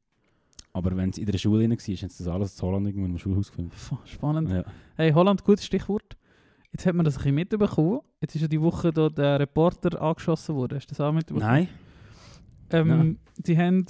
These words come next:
Speaker 2: es gibt irgend so einen Fall, wo es gegen organisierte Kriminalität geht und es ist irgend so ein Reporter, wo so ein Star-Reporter ist in Holland.
Speaker 1: Also in Holland produziert gerade recht mit, ja, eben so ein bisschen
Speaker 2: Genau.
Speaker 1: Dings, Gang
Speaker 2: Und das
Speaker 1: Kriminalität.
Speaker 2: kommen wir jetzt, glaub, langsam ein bisschen mit über, weil der Doku-Reto hat schon vor Jahren ein Doku über das gesehen, dass Holland echt zum neuen Mexiko wird.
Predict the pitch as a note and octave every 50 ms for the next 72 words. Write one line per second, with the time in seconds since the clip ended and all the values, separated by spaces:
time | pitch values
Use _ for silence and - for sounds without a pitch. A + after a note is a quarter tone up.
0 | - _ - F#3+ D#3+ - - E3+ D3+ E3 E3 D#3 - - D#3+ D3 C#3 - G3 F#3+
1 | G3+ G3+ G3 F#3 E3 D#3+ - - - C#3+ - - D3+ D3 - D3+ D3 C3+ - D#3
2 | - - - - E3 D3+ D3 C#3+ D3 C#3+ - - E3 F3+ F3+ - - F3 F3 F3
3 | E3+ - - D#3+ D3 C#3 C3 - C#3+ - - C#3+ C#3 - - C#3+ C#3 C#3 C#3 -
4 | - F3+ F#3 F#3+ - - F3 D#3 D3 C#3+ - C#3+ C3 C3 - - D3 D3+ E3 E3
5 | E3 - - E3 E3 - - D#3+ D#3 - - D3+ C3 D3 D3+ D3+ D3+ D3+ D3+ -
6 | _ _ _ _ _ - - G2 - G#2 G2+ G2+ A2 A#2+ B2 A2+ - G#2 G#2+ G#2
7 | G#2 - - G#2+ G2+ G#2 F#2+ G2 G#2 G#2+ - - - - - - - - - G2+
8 | - - - - - - - - - _ _ _ _ - F#2 F#2+ F#2+ F2+ F#2+ F#2+
9 | - - G#2 - G2+ F2+ - - - G3 G#3 F#3+ D#3+ C#3 - G#2+ G#2 G#2 G2+ -
10 | - - G2 F#2 F2+ - G3 - G3+ F3+ - A3+ G#3 F#3+ F3+ E3+ - - - F3
11 | E3 F3 E3 D3+ - E3+ D3+ - - - D3 D#3 E3+ G3 G#3+ B3+ A#3 A#3 G#3 D#3+
12 | D#3 D#3+ D3 E3 E3+ - - E3+ D#3 D#3 D3+ - D#3 D3 D#3 D3 - D#3 - -
13 | D#3+ D3 - D#3+ D#3 D3 D3 D3 D#3+ F3+ G3 G3+ - G3+ G3+ - - G3 G3 F#3+
14 | F#3 F#3 F#3+ F3+ - - - - G#3 G#3 G3+ - D#3+ D3 - - D3+ C3+ E3 F3
15 | F#3+ F#3+ F#3 D#3 - D#3 - - - E3+ D#3 D#3 D3+ D3+ D#3 D3+ D3 D#3 E3+ -
16 | - G#3 - - G3+ F#3 E3+ D3 - -